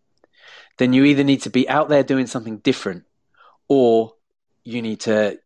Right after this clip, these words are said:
you know, just accept the fact that maybe you need to sit back for a while and let somebody else do their thing because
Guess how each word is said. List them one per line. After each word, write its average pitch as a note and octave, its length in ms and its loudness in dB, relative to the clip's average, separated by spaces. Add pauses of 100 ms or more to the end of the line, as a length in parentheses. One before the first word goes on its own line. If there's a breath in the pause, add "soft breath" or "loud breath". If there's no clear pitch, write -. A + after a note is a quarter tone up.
(420)
you - 200 -4
know, A#2+ 180 0
just - 380 -8
accept - 320 -4
the B2 60 -14
fact A#2+ 280 -2
that A2+ 240 -6
maybe B2 960 0
you A2 220 -6
need G#2 260 -6
to G2+ 400 -2
sit - 300 -10
back G#2 240 -2
for - 160 -8
a G2+ 60 -4
while G2 360 0
and G2+ 160 -8
let G2 140 -8
somebody G2 280 -6
else F#2+ 180 -2
do F#2+ 120 -8
their F#2 140 -6
thing F2+ 240 -10
because F2+ 500 -6